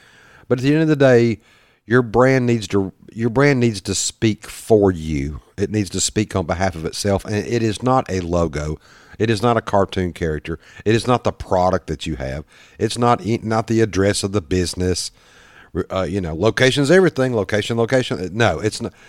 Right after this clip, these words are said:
The brand says this, and I'm gonna get, I'm gonna get to this. So, um,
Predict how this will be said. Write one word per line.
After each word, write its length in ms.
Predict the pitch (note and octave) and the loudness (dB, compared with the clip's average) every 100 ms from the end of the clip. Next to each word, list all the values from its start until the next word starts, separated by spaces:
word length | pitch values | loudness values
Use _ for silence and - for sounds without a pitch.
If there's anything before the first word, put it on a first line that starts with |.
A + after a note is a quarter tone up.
| - - - - | -20 -20 -20 -2
The 140 | C3 | 0
brand 680 | B2 A2+ D3+ D#3 D3+ C#3+ C3+ | 2 4 4 4 2 0 -4
says 500 | - A#2+ A2 F#2+ F2 | -2 2 4 2 -2
this, 300 | F2+ B1 - | -4 -4 -8
and 120 | F2 | -6
I'm 120 | F#2+ | -4
gonna 180 | G2 F#2+ | -4 -6
get, 280 | F2 F#2+ - F2+ | -4 -4 -4 -10
I'm 140 | F#2 | -8
gonna 160 | F#2 E2+ | -6 -6
get 240 | E2+ E2+ _ _ | -6 -8 _ _
to 120 | - F#2+ | -4 -2
this. 220 | E2 D#2+ | -2 -2
So, 300 | A#2 G#2+ F#2+ - - - - - | 2 2 0 -8 -20 -20 -14 0
um, 640 | G2 F#2+ F#2 F2 E2+ D#2+ | 2 4 2 0 -4 -8